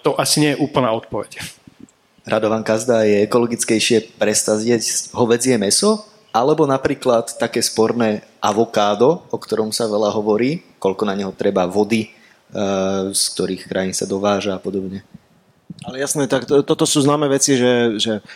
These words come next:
Speaker 3: energeticky náročnejšie je výroba, teda mesa v porovnaní so zeleninou. Je, je samozrejme dobré, aby na dobrovoľnej báze sme, sme kupovali domáce pro-, produkty a nie tie, ktoré sa musia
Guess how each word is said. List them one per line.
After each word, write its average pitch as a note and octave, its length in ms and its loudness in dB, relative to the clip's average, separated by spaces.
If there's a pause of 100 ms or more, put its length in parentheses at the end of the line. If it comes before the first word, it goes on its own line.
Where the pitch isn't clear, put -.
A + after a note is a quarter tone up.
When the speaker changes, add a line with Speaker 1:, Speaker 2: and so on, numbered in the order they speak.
(260)
Speaker 3:
energeticky C3+ 640 2
náročnejšie B2 1040 2
je B2 80 0
výroba, A#2 560 2 (160)
teda A2+ 160 0
mesa B2+ 400 2
v B2 160 -6
porovnaní C3 320 0
so B2 160 -2
zeleninou. C#3 720 4 (320)
Je, B2 560 2
je B2+ 240 4
samozrejme C#3+ 480 2
dobré, C#3+ 240 2
aby C#3 160 2
na C3+ 160 2
dobrovoľnej C#3 480 2
báze C3+ 300 2
sme, C3+ 320 0
sme B2+ 260 2
kupovali B2+ 800 4 (800)
domáce C#3 640 2
pro-, C#3 240 2
produkty C#3+ 560 4
a B2+ 80 2
nie C#3 160 4
tie, C3 220 2
ktoré B2+ 180 2
sa B2+ 160 0
musia B2 320 -2